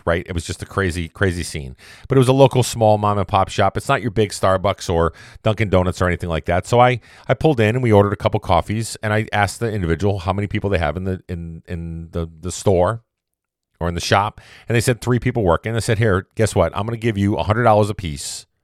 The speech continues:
from the folks on TikTok who have donated towards these avatars for you."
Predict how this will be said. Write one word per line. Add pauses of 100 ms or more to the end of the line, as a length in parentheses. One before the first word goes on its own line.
(540)
from
the
folks
on
TikTok
who
have
donated
towards
these
avatars
for
you."